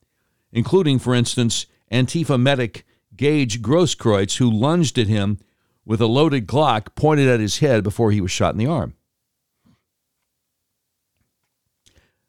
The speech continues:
Number three lie that's been debunked. Kyle Rittenhouse took an A R fifteen across state lines. Esquire magazine accused Kyle Rittenhouse of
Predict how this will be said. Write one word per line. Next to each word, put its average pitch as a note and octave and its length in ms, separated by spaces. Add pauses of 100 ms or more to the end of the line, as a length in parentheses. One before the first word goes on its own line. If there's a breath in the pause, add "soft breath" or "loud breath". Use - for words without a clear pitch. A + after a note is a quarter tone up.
(120)
Number G3+ 240
three E3+ 320
lie G2+ 320
that's F2 200
been A#2+ 180
debunked. G2 440 (1700)
Kyle B2+ 300
Rittenhouse B2 480
took B2 200
an G#2+ 120
A C3 140
R D3 160
fifteen D3 420
across C3+ 300
state C#3+ 220
lines. A2+ 500 (1200)
Esquire A3 400
magazine D#3 500
accused D3+ 360
Kyle D3 240
Rittenhouse C3+ 420
of G#2+ 200